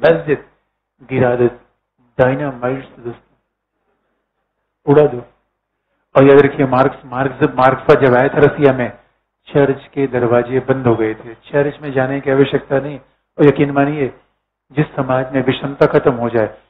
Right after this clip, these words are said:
अब बहुत ध्यान से आप देखेंगे, business community is always more religious in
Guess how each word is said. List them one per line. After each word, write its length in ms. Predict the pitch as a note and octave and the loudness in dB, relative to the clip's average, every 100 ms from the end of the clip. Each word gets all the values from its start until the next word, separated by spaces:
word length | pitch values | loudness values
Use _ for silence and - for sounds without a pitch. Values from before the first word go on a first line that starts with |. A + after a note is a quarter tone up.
| _ _ _ - | _ _ _ -2
अब 260 | C3 - - | -2 -2 -2
बहुत 240 | E3 F#3 | -2 -2
ध्यान 280 | A#2+ B2+ F#3 | -6 -4 -2
से 180 | F3+ D3 | 0 2
आप 0 | |
देखेंगे, 480 | C#3 C#3 B2+ A2+ - _ _ _ _ _ _ _ _ D3 | 2 0 -10 -12 -16 _ _ _ _ _ _ _ _ 2
business 340 | C#3 D#3 G3+ - D#3+ | 2 4 0 2 0
community 460 | D3 D3+ D3+ F#3 | 0 -2 2 4
is 100 | D#3+ | 6
always 400 | C#3+ C#3 C3+ E3+ D#3+ A#2 | 6 4 4 4 4 -2
more 320 | B2 C#3+ F#3+ G#3+ | -2 4 6 6
religious 600 | D#3 C3+ C3+ C3+ F#3 - | 4 0 0 2 0 0
in 140 | E3 | -6